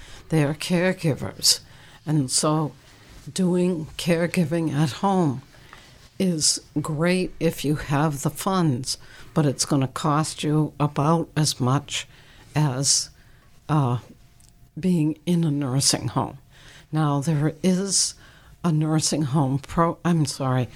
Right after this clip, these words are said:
a Medicaid program that will help to pay for caregiving in the home. But you have to qualify for it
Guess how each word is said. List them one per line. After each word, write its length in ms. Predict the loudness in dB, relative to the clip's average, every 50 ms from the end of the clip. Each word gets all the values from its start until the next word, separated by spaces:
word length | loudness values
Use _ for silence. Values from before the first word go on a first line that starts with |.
| -16 -20 -20 -8 -2
a 80 | 0 0
Medicaid 840 | 2 2 2 2 2 0 0 -2 -2 0 0 2 2 0 -2 -6
program 800 | -6 -2 0 0 0 0 0 -2 -2 -2 0 0 0 0 -2 -4 -8 -12 -20 -20 -20 -20 -20 -20 -20 -4 2
that 240 | 2 2 2 2 -2
will 220 | -2 0 0 0
help 420 | -2 -4 -2 0 0 0 0 -2 -4
to 80 | -4 -4
pay 380 | -4 -2 0 0 2 2 0
for 200 | -2 -2 -2 -4
caregiving 840 | -4 -4 -2 0 2 2 2 0 0 0 0 0 2 0 0 -2 -4 -8 -14 -20 -20 -20 -6 0
in 200 | 2 2 2 2
the 120 | 0 -2
home. 440 | -2 0 0 2 2 2 0 -2 -6 -14 -20 -20 -20 -20 -20 -20 -20 -20 -20 -20 -4 2
But 300 | 4 4 4 4 0 -8 -20 -20 -20 -20 -8 0
you 100 | 0 0
have 320 | 2 2 0 0 -2 -2 0
to 100 | -2 -2
qualify 760 | -2 -2 -2 0 0 2 2 2 0 0 -2 -2 0 0 0
for 380 | -2 -2 -2 0 2 2 2 2
it 100 | 0